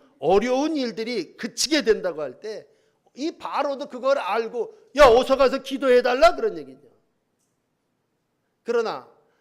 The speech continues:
이러한 회개하고 기도하는 게 바로에게 있었지만 참 원하는 건 뭐야? 이 마음이 진정으로 회개하는 마음이 아니고 전심으로 기도하는 마음이 아니고 오늘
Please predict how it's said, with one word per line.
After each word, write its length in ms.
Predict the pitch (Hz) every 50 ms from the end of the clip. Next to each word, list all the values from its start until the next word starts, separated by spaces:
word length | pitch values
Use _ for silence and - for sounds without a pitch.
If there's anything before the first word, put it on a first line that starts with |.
| _ _ _
이러한 480 | 190 226 277 294 277 277 277 285 269 -
회개하고 760 | - 202 214 247 262 220 254 262 262 247 247 220 254 262 -
기도하는 560 | - - 233 196 247 247 226 233 233 233 226
게 280 | 214 247 233 208 - -
바로에게 540 | - 185 214 240 254 269 262 247 240 254 269
있었지만 720 | 247 214 - - 254 226 - 254 233 247 247 226 175 - _ _ _ _ _ _
참 680 | _ - - - - - - - - 349 359 330 269 254 -
원하는 460 | 190 190 196 196 196 190 185 185 180
건 180 | 190 190 185
뭐야? 240 | 165 143 127 123 135 _ _ _ _ _ _ _ _ _
이 220 | 226 277 349 392
마음이 580 | 370 320 233 214 208 202 190 180 170 160 143 _ _ _ _ _ _ _ _ _ _ _ _ _ _
진정으로 680 | - - 170 185 202 240 233 226 226 220 220 226 214
회개하는 500 | 214 208 208 214 220 208 214 214 214 214
마음이 380 | 208 208 196 196 196 196 202 202
아니고 560 | 185 180 180 175 175 170 190 196 196 _ _ _ _ _
전심으로 760 | _ - - 196 208 214 214 196 - 247 233 233 233 240 240
기도하는 680 | 240 - 233 240 247 233 220 220 226 233 233 233 226 - _ _
마음이 440 | 208 196 208 208 220 214 208 226 233
아니고 680 | 190 160 160 196 202 190 165 185 208 202 175 _ _ _ _ _ _ _
오늘 520 | 170 180 196 196 196 190 185 175 165 _